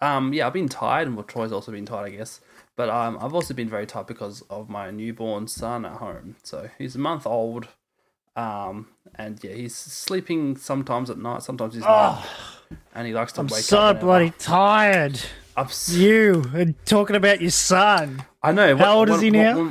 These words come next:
Speaker 1: one of my Bob. Yes, I'm Bob.
Speaker 2: How old? Yeah, how old is he
Speaker 1: He's a
Speaker 2: now?
Speaker 1: month.
Speaker 2: <laughs> Oh, it's been over a month, Jackson. Get over it and move on.
Speaker 1: <laughs>
Speaker 2: Okay, you had it. It's
Speaker 1: I
Speaker 2: done.
Speaker 1: know. Well, to be fair, when we
Speaker 2: <laughs> You pack,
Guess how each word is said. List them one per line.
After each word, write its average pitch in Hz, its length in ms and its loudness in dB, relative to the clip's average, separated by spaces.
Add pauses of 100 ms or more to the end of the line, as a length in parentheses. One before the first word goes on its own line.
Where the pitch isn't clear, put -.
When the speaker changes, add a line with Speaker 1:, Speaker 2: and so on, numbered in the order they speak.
Speaker 1:
one 151 140 0
of 147 60 0
my 120 100 2
Bob. 156 420 -4 (280)
Yes, - 480 -10
I'm 113 160 -14
Bob. - 280 -14 (160)
Speaker 2:
How 185 220 4
old? 202 260 0
Yeah, 170 140 4
how 180 180 4
old 190 100 4
is 180 80 -4
he 190 80 0
Speaker 1:
He's 185 80 2
a 185 60 4
Speaker 2:
now? 196 100 4 (120)
Speaker 1:
month. - 100 -12 (100)
Speaker 2:
<laughs> - 300 -14 (1080)
Oh, 262 320 6 (140)
it's - 80 -20
been 277 160 4
over 220 240 6
a 202 60 6
month, 208 360 2
Jackson. 190 400 2
Get 202 160 4
over 220 340 6
it 202 60 2
and 196 120 4
move 190 240 6
on. 185 360 6 (280)
Speaker 1:
<laughs> - 240 -8
Speaker 2:
Okay, 175 260 2
you 190 140 4
had 202 320 4
it. 180 100 2
It's 175 160 -2
Speaker 1:
I 151 40 -10
Speaker 2:
done. 190 320 6
Speaker 1:
know. 185 140 4
Well, 131 140 4
to 175 140 -10
be 202 80 -2
fair, 123 320 2
when 175 120 -2
we 190 240 -4
Speaker 2:
<laughs> - 40 -8
You 180 80 0
pack, 240 260 0